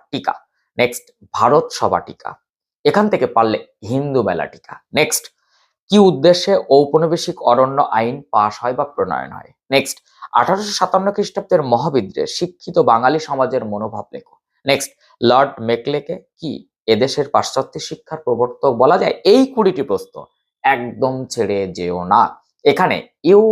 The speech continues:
রায়ানসন্স টিকা হিসাবে প্রশ্নটি কিন্তু খুব ইম্পর্টেন্ট। এখন আমি বলবো এর থেকে কয়েকটি প্রশ্ন, কি তার উত্তর প্যাটার্নটা কেমন হবে, কিভাবে উত্তর লিখলে চারে চার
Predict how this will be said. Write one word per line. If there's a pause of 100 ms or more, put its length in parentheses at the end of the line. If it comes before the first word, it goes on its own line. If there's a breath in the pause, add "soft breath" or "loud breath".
(100)
রায়ানসন্স (420)
টিকা
হিসাবে
প্রশ্নটি
কিন্তু
খুব (140)
ইম্পর্টেন্ট। (380)
এখন
আমি
বলবো
এর
থেকে (140)
কয়েকটি
প্রশ্ন, (760)
কি (100)
তার (120)
উত্তর
প্যাটার্নটা
কেমন
হবে, (460)
কিভাবে
উত্তর
লিখলে (380)
চারে (100)
চার